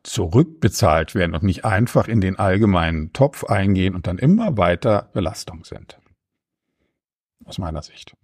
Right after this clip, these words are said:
Dann wären die Regeln noch besser, würden funktionieren. Also wenn man dieses Argument ernst nimmt,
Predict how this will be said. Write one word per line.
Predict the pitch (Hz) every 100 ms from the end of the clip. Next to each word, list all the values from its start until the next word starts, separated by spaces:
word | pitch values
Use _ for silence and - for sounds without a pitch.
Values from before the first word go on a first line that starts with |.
| _
Dann | - 117 185 285 - _ _ _ _ _ -
wären | 98
die | 98
Regeln | 92 95 98 101 -
noch | 110 95 -
besser, | - - - 76 _ _ _ _ _ _ _ _ _ _ _ _ _ -
würden | 98 87
funktionieren. | - - - 87 80 82 _ _
Also | 120 104 92
wenn | 95
man | 104
dieses | 90 95 101
Argument | 98 98 95 90 95 -
ernst | 104 117 -
nimmt, | 160 185 -